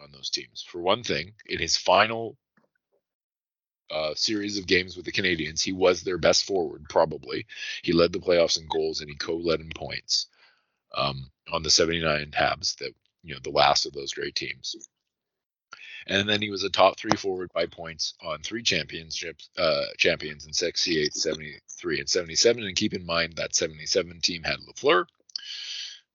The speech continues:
um, as well as the seventy-nine team that he led, that he co-led in points with, I believe, Lafleur. And then lastly,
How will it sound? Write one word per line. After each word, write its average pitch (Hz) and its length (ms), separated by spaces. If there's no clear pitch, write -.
um, 71 340
as 85 120
well 85 140
as 80 100
the 80 80
seventy-nine 98 520
team 117 220
that 98 100
he 92 80
led, 87 180
that 90 220
he 85 300
co-led 82 320
in 76 80
points 76 340
with, - 120
I - 40
believe, - 280
Lafleur. - 280
And 120 140
then 139 100
lastly, 113 600